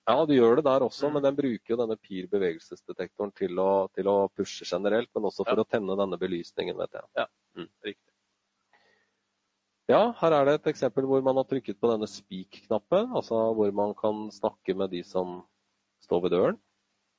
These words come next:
Speaker 1: Og her er det et eksempel på hvor en går inn og ser på et opptak som er gjort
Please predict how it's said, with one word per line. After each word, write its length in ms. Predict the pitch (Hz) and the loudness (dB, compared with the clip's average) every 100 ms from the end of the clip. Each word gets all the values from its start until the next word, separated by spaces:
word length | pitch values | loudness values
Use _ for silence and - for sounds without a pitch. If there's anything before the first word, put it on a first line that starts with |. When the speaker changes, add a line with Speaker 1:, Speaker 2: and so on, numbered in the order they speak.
| _ _ _ _ _ _ _ - - _ _ | _ _ _ _ _ _ _ -20 -20 _ _
Speaker 1:
Og 80 | 123 | 0
her 200 | 113 110 | 2 2
er 60 | 110 | 2
det 140 | 117 | 0
et 360 | - _ - 151 | -4 _ -6 -6
eksempel 380 | - 92 - 104 | -4 -4 -2 -2
på 200 | - 107 | 0 2
hvor 140 | 107 | 4
en 140 | 117 110 | 2 2
går 260 | 101 104 | 2 2
inn 260 | 98 90 92 | 0 -4 -6
og 80 | 101 | -6
ser 260 | - 90 82 | -2 -4 -2
på 160 | 104 | -2
et 60 | 104 | 0
opptak 420 | 104 _ 117 147 | -2 _ -2 -2
som 160 | - 107 | -4 -2
er 100 | 104 | -2
gjort 160 | 98 | -2